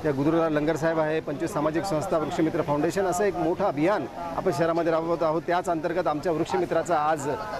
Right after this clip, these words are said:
इथे लग्न विवाह सोहळा होता आणि त्या विवाह सोहळ्यानिमित्त आपण इथे पाचशे झाडं निम-, जे आमंत्रित होते त्यांच्यासाठी रिटर्न गिफ्ट म्हणून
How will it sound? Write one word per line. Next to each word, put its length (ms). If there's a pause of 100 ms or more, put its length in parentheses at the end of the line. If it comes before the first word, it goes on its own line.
(160)
इथे 360
लग्न 200
विवाह 340
सोहळा 280
होता 200
आणि 120
त्या 160
विवाह 240
सोहळ्यानिमित्त 580 (440)
आपण 300
इथे 300
पाचशे 440
झाडं 340 (260)
निम-, 340
जे 160
आमंत्रित 500
होते 200
त्यांच्यासाठी 520
रिटर्न 280
गिफ्ट 200
म्हणून 260